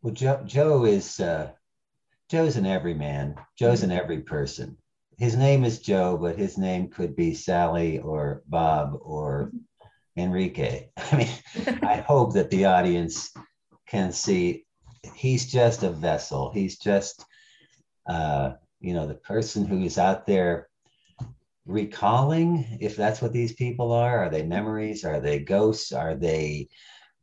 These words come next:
Speaker 1: what are they exactly? Well, you can decide that.
Speaker 2: Mm-hmm.
Speaker 1: But, um, hopefully he makes you think about those people in your life that, you know, changed you,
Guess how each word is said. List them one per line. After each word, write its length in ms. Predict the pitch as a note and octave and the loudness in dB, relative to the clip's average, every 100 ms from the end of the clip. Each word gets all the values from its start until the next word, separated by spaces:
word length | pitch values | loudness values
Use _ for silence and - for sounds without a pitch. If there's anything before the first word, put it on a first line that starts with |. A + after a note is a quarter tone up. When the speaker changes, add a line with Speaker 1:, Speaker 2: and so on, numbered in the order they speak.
| _ _ | _ _
Speaker 1:
what 300 | G#2+ B2 C3 | 0 4 4
are 220 | - D#2+ | 4 2
they 220 | D2+ D2 C#2 | 0 -2 -2
exactly? 600 | C2+ - B1 - C#2 C#2+ | -6 -6 -6 -8 -8 -6
Well, 520 | F#2 G#2+ G#2+ - - _ _ _ _ | 0 2 2 -2 -10 _ _ _ _
you 200 | G2+ A2 | -4 -2
can 180 | - F2 | -2 -4
decide 520 | D#2+ - D#2+ D#2 C#2 | -4 -4 -4 -6 -6
that. 280 | C#2 C2 - _ - | -6 -8 -10 _ -8
Speaker 2:
Mm-hmm. 280 | F#3+ F#3 F3 - _ - | -6 -4 -8 -16 _ 0
Speaker 1:
But, 280 | F#2+ - - | 0 -2 -2
um, 520 | G2 F#2 F2 F2 E2+ - _ _ - | 0 2 2 0 -6 -14 _ _ -10
hopefully 600 | - A#2+ A#2+ A2 G#2+ G#2 | -2 -2 -2 2 2 2
he 340 | A2+ A#2 A2+ | 4 4 4
makes 460 | G#2 G2+ G2+ - G#2+ | 2 0 -2 -8 -4
you 460 | G#2+ G#2 G2 E2+ - _ _ _ _ _ _ _ - | -2 0 0 -4 -12 _ _ _ _ _ _ _ -4
think 160 | A#2 | -2
about 280 | F#2+ G#2 G2+ | 2 2 2
those 240 | G#2 G2+ | 0 -2
people 420 | - F#2 F2 E2+ E2+ | -2 -6 -4 -4 -2
in 140 | F2 | -2
your 200 | F#2+ C3 | 0 0
life 460 | F2 D2+ D2+ D2 - | 0 -2 -6 -8 -8
that, 280 | E2+ D2+ - _ _ _ _ - - _ _ _ _ _ _ _ _ | -4 -4 -6 _ _ _ _ -20 -20 _ _ _ _ _ _ _ _
you 80 | C3 | -4
know, 160 | F2 E2 | -2 -4
changed 540 | - B2+ B2+ A#2+ - | -2 2 2 2 -2
you, 480 | G2+ A#2 A2+ C#2+ C#2 | 0 2 2 0 -6